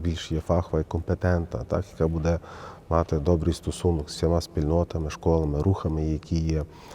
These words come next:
в єпархії, ж-, щоб залучити їх також до евангелізаційної місії церкви. Е, також щоб священниками донести відповідно ті рішення синоду. Тому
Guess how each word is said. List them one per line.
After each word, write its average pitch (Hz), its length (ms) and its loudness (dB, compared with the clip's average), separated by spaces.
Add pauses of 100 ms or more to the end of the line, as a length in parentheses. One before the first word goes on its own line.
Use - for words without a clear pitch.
(260)
в - 20 2
єпархії, 78 580 2
ж-, 78 180 -4
щоб 85 200 0
залучити 101 540 4
їх 82 220 2
також 90 380 2
до 87 100 0
евангелізаційної 85 1000 2
місії 95 380 2
церкви. 175 520 0 (580)
Е, - 40 -2
також - 400 -4
щоб - 140 -8
священниками 107 800 4
донести 82 520 2
відповідно 80 500 0
ті 80 180 -2
рішення 78 440 -2
синоду. 73 580 -2
Тому 117 300 0